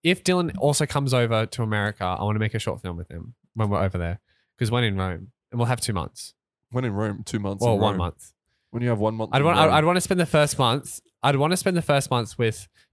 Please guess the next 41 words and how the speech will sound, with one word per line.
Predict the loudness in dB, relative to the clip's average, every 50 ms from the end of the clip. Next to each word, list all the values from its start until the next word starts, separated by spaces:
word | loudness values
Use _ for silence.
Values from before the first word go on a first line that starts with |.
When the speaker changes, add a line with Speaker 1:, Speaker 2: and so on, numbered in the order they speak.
| -4
Speaker 1:
Dylan | -2 0 0 0 0 -2 -2
and | -2 -2 -2 -2
or | 0 0 0 0 0 0
Maddie. | 0 -2 -2 0 -2 -2 -4 _ _ _ _ _ _ _ _ _ _ _ _ _ _ _ _ _ _ _ -2
And | 0 2
then | 4 4 4 2 2 0 -4 -6 _ _ _ _ _ _ -8
the | -4 -2 0
last | 2 2 4 4 4 2 0 -2
month, | -2 -2 -2 -4 -8 -14 -8
I'm | -4 -4
not | -2 -2
gonna | -2 -4
plan | -4 -2 -2 -2 -2 -2 -2
until | -4 -6 -4 -4 -4 -4 -4
we | -6 -6
get | -6 -8 -8 -8
to | -8 -8 -8
something. | -6 -6 -8 -4 0
They | 0 2
always | 2 2 2 2
say, | 2 2 2 2
"You | 0 -2 -4 -4 -4 -6 -2
don't | -2 -2 -2 0
plan | -2 -2 0 0 0
what | -2
you're | 0
gonna | 0 0 0
do | 2 2 0
after | 0 0 -2
summer | -8 -6 -6 -6 -6
camp | -4 -4 -6 -6 -6
until | -8 -6 -4 -4
you're | -2 -2
at | -2 -4 -6
summer | -8 -8 -8
camp | -4 -4 -4 -4 -4 -6
and | -6 -6
you | -6 -4
have | -2 -2 0
other | 2 0 0 0
people | 0 -2 -2 -2 -2 -4 -4 -4 -8